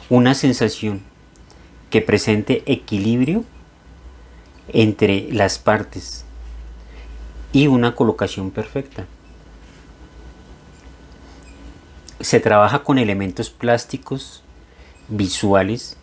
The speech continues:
y los relacionamos todos los elementos, uno entre sí,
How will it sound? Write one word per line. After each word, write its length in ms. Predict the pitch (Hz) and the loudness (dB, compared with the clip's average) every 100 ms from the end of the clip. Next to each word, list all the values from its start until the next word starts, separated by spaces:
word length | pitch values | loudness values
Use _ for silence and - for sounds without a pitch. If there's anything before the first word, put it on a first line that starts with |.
| - - - - - - _ _ - _ | -20 -20 -20 -20 -20 -20 _ _ -20 _
y 200 | - 135 | 2 4
los 160 | 147 117 | 6 6
relacionamos 880 | 107 101 95 - 92 90 123 147 - | 6 4 2 -2 -4 -4 -6 -8 -2
todos 240 | 113 101 | 2 2
los 180 | 107 107 | 0 -2
elementos, 720 | 101 92 90 90 90 127 - - - - - | -4 -4 -2 -4 -6 -8 -10 -16 -20 -10 0
uno 360 | 107 107 113 | 2 4 2
entre 380 | 117 101 - 90 | 0 0 -2 -2
sí, 340 | - 95 127 | -4 -4 -4